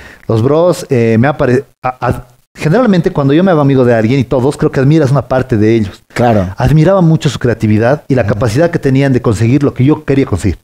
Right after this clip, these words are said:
Speaker 2: Claro.
Speaker 1: Y encima de que sean más changos.
Speaker 2: Ujú.
Speaker 1: <laughs> ¿No ve? Porque,
Speaker 2: Claro.
Speaker 1: pues, Alvinich, pues, eh,
Speaker 2: Son changos, pues.
Speaker 1: son
Speaker 2: Sí, sí, sí.
Speaker 1: changos, ¿no ve? Pero he dicho, eh,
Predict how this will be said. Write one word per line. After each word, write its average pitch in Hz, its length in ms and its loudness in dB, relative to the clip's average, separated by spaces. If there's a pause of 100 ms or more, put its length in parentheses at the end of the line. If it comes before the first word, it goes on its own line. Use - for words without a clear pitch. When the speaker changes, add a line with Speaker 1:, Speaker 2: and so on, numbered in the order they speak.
(120)
Speaker 2:
Claro. 101 380 -2
Speaker 1:
Y 160 100 2
encima 170 320 2
de 151 100 0
que - 80 -8
sean 151 140 0
más 147 120 0
changos. 170 280 -2 (360)
Speaker 2:
Ujú. 120 300 2 (120)
Speaker 1:
<laughs> 165 120 4
¿No 196 60 0
ve? 233 120 4
Porque, - 240 -2
Speaker 2:
Claro. - 300 2 (240)
Speaker 1:
pues, 151 280 -4
Alvinich, 180 460 2
pues, 110 420 -4
eh, 139 260 -4 (100)
Speaker 2:
Son 147 120 0
changos, 170 380 0
pues. 85 160 -8
Speaker 1:
son 160 100 -2
Speaker 2:
Sí, 170 60 2
sí, 165 80 2
sí. - 80 -4
Speaker 1:
changos, 202 360 2
¿no 127 120 2
ve? 196 180 0 (480)
Pero 131 140 0
he - 20 2
dicho, 131 360 0
eh, 139 300 0